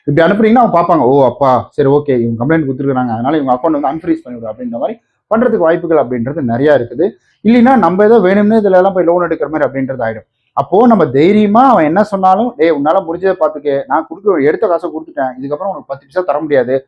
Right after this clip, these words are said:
நீ என்ன வேணா பண்ணிக்க, என்ன வேணா இது பண்ணிக்க" அப்படின்ற மாதிரி ஒரு வார்த்தையை சொல்லி உடனே ஆப்பை அன்இன்ஸ்டால் பண்ணி, WhatsApp அன்இன்ஸ்டால் பண்ணி, சோஷியல் மீடியாவில் இருக்க ப்ரொஃபைல் பிக்சர்லாம் லாக் பண்ணிட்டு,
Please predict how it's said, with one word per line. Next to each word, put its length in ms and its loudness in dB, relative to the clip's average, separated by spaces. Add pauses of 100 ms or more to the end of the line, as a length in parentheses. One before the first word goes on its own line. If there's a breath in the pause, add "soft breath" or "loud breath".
(240)
நீ 100 2
என்ன 260 2
வேணா 220 4
பண்ணிக்க, 340 -2 (120)
என்ன 260 -2
வேணா 220 2
இது 140 -2
பண்ணிக்க" 280 -4 (220)
அப்படின்ற 360 -4
மாதிரி 260 -2
ஒரு 100 -2
வார்த்தையை 400 -2
சொல்லி 280 -4 (380 soft breath)
உடனே 360 2 (200)
ஆப்பை 260 0
அன்இன்ஸ்டால் 480 0
பண்ணி, 220 -2
WhatsApp 340 -2
அன்இன்ஸ்டால் 420 -2
பண்ணி, 180 -6
சோஷியல் 320 -6
மீடியாவில் 240 -2
இருக்க 140 -14
ப்ரொஃபைல் 300 -6
பிக்சர்லாம் 340 -4
லாக் 200 -6
பண்ணிட்டு, 280 -8